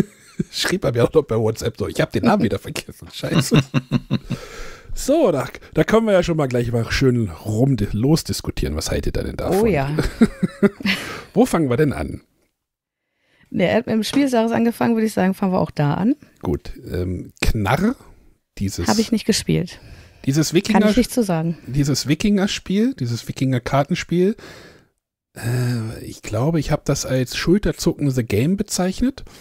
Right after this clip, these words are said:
Speaker 1: <laughs> Also ich hab's gespielt. Ja, es hat mich irgendwie überhaupt nicht abgeholt. Man muss halt irgendwie so Karten,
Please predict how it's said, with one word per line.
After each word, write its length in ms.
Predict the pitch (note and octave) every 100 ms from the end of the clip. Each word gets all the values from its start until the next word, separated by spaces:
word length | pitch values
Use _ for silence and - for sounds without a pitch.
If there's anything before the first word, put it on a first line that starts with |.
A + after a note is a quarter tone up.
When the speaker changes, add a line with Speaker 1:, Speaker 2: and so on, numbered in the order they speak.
| - - -
Speaker 1:
<laughs> 100 | D3+ C3 - - - - - C#5 C5 - - G4 F#3+
Also 120 | C3
ich 100 | -
hab's 180 | E3+ -
gespielt. 460 | D3 - B2 D3+ - - - - - - -
Ja, 480 | C3 C#3 D3+ D3 D3
es 100 | C3+
hat 160 | D3 -
mich 120 | C3 B2+
irgendwie 240 | C3+ C3
überhaupt 500 | B2+ B2 A#2 A#2 -
nicht 160 | A#2+ A2+
abgeholt. 300 | - A2 A2
Man 180 | A2+ A#2+
muss 160 | C3+
halt 100 | A#2+
irgendwie 220 | A2 A#2+
so 120 | A2+ A#2
Karten, 680 | - - - A2 G#2 F#2+